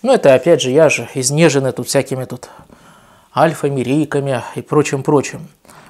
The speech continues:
Может быть, и потерял-то былую хватку. Когда у меня, хотя у меня никогда это и не было, и в походы я никогда не ходил толком. Я вот человек, который люблю цивилизацию, чтобы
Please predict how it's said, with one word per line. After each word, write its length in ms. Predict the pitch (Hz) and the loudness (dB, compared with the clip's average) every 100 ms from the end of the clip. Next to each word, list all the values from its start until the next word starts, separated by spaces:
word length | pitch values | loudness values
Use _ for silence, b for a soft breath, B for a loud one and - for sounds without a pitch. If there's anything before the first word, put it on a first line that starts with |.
| B | B
Может 280 | 147 139 135 | -2 0 -6
быть, 160 | 135 | -8
и 60 | 135 | -4
потерял-то 580 | 151 151 151 170 196 147 | -6 -2 -2 -2 -4 -2
былую 300 | 143 147 139 | 0 0 -2
хватку. 360 | - 151 - | 0 -2 -2
Когда 260 | - 277 349 | -2 0 0
у 40 | |
меня, 140 | 233 185 | -2 -4
хотя 220 | 240 330 | -2 -4
у 40 | |
меня 140 | 254 247 | -2 -6
никогда 320 | 233 233 240 | -4 0 0
это 160 | 240 | 0
и 120 | 226 220 | -2 0
не 200 | 208 226 | 2 2
было, 200 | 170 160 | 4 4
и 140 | 151 | 2
в 60 | 147 | 0
походы 320 | 156 220 165 | 0 2 2
я 100 | 151 | 2
никогда 300 | 147 143 147 | 0 0 0
не 80 | 131 | 0
ходил 360 | 147 147 139 - B B B | -2 -2 -6 -10 B B B
толком. 340 | - 147 139 131 | 2 2 2 2
Я 180 | 240 233 | 4 4
вот 160 | 170 | 0
человек, 240 | - 180 - | 0 0 2
который 240 | - 139 | 0 0
люблю 220 | 135 156 | 0 -4
цивилизацию, 640 | 147 123 123 123 143 135 - | -6 -8 -6 0 2 2 -6
чтобы 320 | - 139 123 | -6 -4 -4